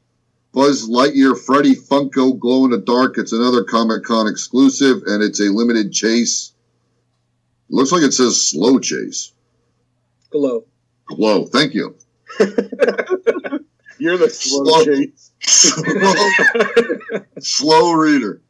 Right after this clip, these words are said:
Speaker 1: Um, six thousand ninety-nine dollars. Number three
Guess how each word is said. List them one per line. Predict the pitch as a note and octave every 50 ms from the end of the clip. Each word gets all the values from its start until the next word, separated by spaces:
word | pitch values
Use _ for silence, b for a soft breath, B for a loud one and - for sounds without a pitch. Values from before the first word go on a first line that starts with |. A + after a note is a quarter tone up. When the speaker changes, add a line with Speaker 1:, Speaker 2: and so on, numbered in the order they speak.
| _ _ _ _ -
Speaker 1:
Um, | A#2 A#2+ B2+ B2+ B2 A#2 A2+ G#2+ - - - _ _ _
six | - - D3 F3 F#3 F#3 -
thousand | - F3+ E3+ E3+ E3+ D#3+ C#3+ D3
ninety-nine | D3+ D3+ D3+ D3 C#3+ C#3+ C3 C3 B2+
dollars. | A#2+ A#2+ A2 F#2+ D2+ C2 - - _ _ _ _ _ _ _ _ _ _ _ -
Number | A2+ C3+ D3 D#3+ D#3 D3+
three | D#3 - E3+ F#3 F#3 D#3+ B2+ - -